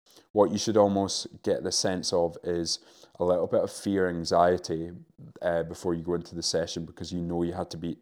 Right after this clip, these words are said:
the numbers from last week. You start getting that,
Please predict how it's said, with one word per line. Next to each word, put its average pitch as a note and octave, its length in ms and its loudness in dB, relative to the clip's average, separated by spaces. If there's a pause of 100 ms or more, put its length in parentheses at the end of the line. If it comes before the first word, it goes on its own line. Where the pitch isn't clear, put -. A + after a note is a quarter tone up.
(120)
the E2 420 2
numbers E2 420 -4
from E2 120 -10
last D#2+ 280 -6
week. - 240 -6 (420)
You F2 80 -10
start B2+ 340 4
getting C3+ 280 2
that, F#2+ 300 2